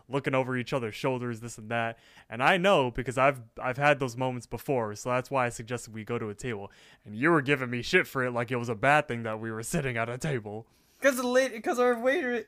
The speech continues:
Speaker 2: our waitress is like, "Oh, yeah, you know you guys could just sit at the, at the bar, right?" I was like,
Speaker 1: She didn't say it
Speaker 2: "Yeah."
Speaker 1: like that.
Speaker 2: Yeah, she did. She was like, "You guys could sit at the bar." I'm like, "Yeah." But I did, I would have suggested it, but he wanted us to sit at a
Speaker 1: Oh,
Speaker 2: table to
Speaker 1: yeah.
Speaker 2: make it easier for us.
Speaker 1: But you,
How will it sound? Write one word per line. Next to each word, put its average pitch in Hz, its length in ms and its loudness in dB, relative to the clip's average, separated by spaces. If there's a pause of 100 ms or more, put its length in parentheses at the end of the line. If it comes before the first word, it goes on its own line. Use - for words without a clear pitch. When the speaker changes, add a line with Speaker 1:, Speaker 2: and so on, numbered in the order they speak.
Speaker 2:
our 269 260 -2
waitress 220 400 -2
is 190 140 -2
like, 196 220 4
"Oh, 156 140 0
yeah, 139 200 4
you 120 160 0
know 156 100 -2
you 175 140 -4
guys 135 180 0
could 131 140 -10
just 120 220 -4
sit 135 100 0
at 135 240 0
the, 120 260 2 (380)
at 113 240 -2
the 107 400 -4
bar, 143 240 -6
right?" 113 240 2
I 120 100 2
was 120 140 -4
like, 120 160 2
Speaker 1:
She - 140 -2
didn't 131 160 -2
say 123 160 2
it 113 80 0
Speaker 2:
"Yeah." 165 220 8
Speaker 1:
like 110 40 2
that. 104 300 -4 (140)
Speaker 2:
Yeah, 240 180 8
she 330 160 0
did. 392 340 2
She 311 100 -4
was 240 80 -4
like, 208 280 -2
"You 156 40 -12
guys 202 200 -2
could 175 120 -4
sit 185 140 -2
at 170 120 0
the 127 60 -4
bar." 147 380 0
I'm 120 100 -4
like, 120 220 -2 (420)
"Yeah." 113 440 2 (360)
But 123 140 -2
I 160 140 6
did, 160 240 2 (180)
I 147 140 8
would 143 180 2
have 120 100 -2
suggested 120 520 -6
it, 123 160 -4
but 120 140 -4
he 175 640 4
wanted 143 380 4
us 139 160 2
to 139 60 -6
sit 147 200 0
at 139 80 2
a 151 40 4
Speaker 1:
Oh, 196 140 8
Speaker 2:
table 202 300 10
to 196 40 8
Speaker 1:
yeah. 196 60 8
Speaker 2:
make 131 140 2
it 127 160 -4
easier 147 420 -2
for 131 180 -4
us. 127 140 0
Speaker 1:
But 175 160 4
you, 190 200 -4